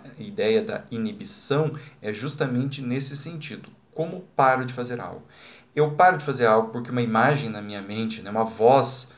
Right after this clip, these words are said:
da minha mãe ou do meu pai falando, "Pare de fazer isso", emerge, e eu paro com um susto, ou eu paro por uma percepção de que deu, estou saciado de alguma coisa, ou de que se eu insistir nisso, eu vou estar me prejudicando.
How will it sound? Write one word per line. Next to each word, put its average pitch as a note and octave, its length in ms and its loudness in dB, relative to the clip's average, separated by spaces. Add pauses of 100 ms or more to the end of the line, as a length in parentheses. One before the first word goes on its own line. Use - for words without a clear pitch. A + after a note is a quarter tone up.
(240)
da A2 100 -4
minha A#2+ 180 4
mãe A#2 340 6
ou G#2+ 80 2
do A2+ 100 0
meu A2+ 200 8
pai A2 180 6
falando, G#2+ 220 -8
"Pare - 320 0
de - 60 -8
fazer E3+ 240 0
isso", - 440 -8
emerge, A#2 500 0 (240)
e A#2 60 -6
eu A#2+ 100 4
paro A#2+ 240 6
com G2 120 -10
um - 100 -16
susto, - 500 -10 (500)
ou D#3 380 4
eu C3 180 4
paro C#3 580 6 (180)
por C3+ 120 0
uma C3+ 140 0
percepção C3 840 -2
de B2 140 -6
que C3 180 -6
deu, B2 540 4 (160)
estou B2+ 200 -6
saciado A#2 680 0
de A2 100 -10
alguma G#2 240 -4
coisa, G2 520 -4 (280)
ou A#2 300 10
de A2+ 140 -4
que - 100 -10
se - 140 -4
eu B2+ 40 0
insistir - 560 -6
nisso, B2+ 420 0
eu B2 80 -2
vou B2 100 -2
estar A#2+ 120 -4
me A#2 100 -4
prejudicando. G#2+ 640 -8